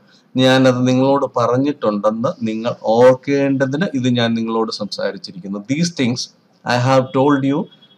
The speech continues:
that when the time comes, you may remember that I told you of them." അതായത് ഈ കാര്യങ്ങൾ സംഭവിച്ചു തുടങ്ങുന്നത് കാണുമ്പോൾ നമ്മൾക്കിത് മനസ്സിലാകാൻ വേണ്ടി ഇത് ദൈവം മുന്നമേ പറഞ്ഞിരിക്കുകയാണ്.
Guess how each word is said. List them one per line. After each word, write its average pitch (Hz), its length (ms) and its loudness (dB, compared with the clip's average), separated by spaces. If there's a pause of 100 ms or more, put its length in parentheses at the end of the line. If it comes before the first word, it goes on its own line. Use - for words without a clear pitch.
(100)
that 120 260 2 (540)
when 139 120 4
the 123 320 2 (480)
time 156 280 4
comes, 143 640 -2
you 147 200 2
may 135 420 2
remember 131 520 4 (420)
that 120 400 0
I 123 40 0
told 120 340 -2
you 120 180 -6
of 101 380 -2
them." 90 120 -8 (460)
അതായത് 123 340 2 (380)
ഈ 175 200 -2
കാര്യങ്ങൾ 151 400 4
സംഭവിച്ചു 139 580 2
തുടങ്ങുന്നത് 127 600 2
കാണുമ്പോൾ 107 560 -4
നമ്മൾക്കിത് 117 640 -4
മനസ്സിലാകാൻ 113 680 -2
വേണ്ടി 117 380 -6
ഇത് 110 100 -16
ദൈവം 110 300 -10 (100)
മുന്നമേ 110 380 -4
പറഞ്ഞിരിക്കുകയാണ്. 104 720 -4